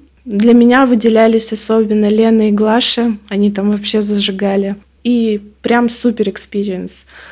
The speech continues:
В плане профессиональном и разработке мне это помогло, знаешь, скорее в плане самосознания. Я делала доклад на Moscow J S. Это был, по-моему, сорок девятый.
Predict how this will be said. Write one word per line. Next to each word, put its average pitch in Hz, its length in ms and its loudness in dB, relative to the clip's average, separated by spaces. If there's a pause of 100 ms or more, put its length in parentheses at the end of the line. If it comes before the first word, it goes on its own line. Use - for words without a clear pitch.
(340)
В - 140 -20
плане 277 680 4
профессиональном 320 1500 2 (280)
и 240 800 0
разработке 247 1160 0 (480)
мне 262 340 6
это 240 440 0
помогло, 240 680 0 (240)
знаешь, 269 300 -2
скорее 247 400 -2
в 247 60 -20
плане 240 380 -2
самосознания. 233 1000 -4
Я 226 320 -2
делала 226 300 0
доклад 233 480 -2
на 214 380 -2 (300)
Moscow 208 360 -4
J 214 300 -2
S. - 200 -8
Это 240 160 -4
был, 220 240 -2
по-моему, 220 420 -4
сорок 214 320 -4
девятый. 220 380 -4